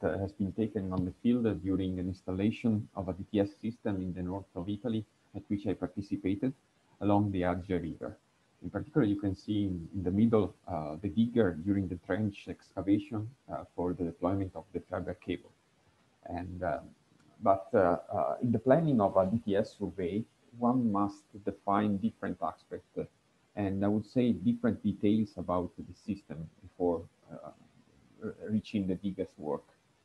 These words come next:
Um, here there is a brief, uh, and, and surely incomplete list of some of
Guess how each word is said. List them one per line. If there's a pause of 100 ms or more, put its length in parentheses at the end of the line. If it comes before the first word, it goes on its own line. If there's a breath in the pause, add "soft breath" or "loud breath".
(420)
Um, (560)
here
there
is
a
brief, (180)
uh, (440)
and,
and
surely (340)
incomplete
list
of
some
of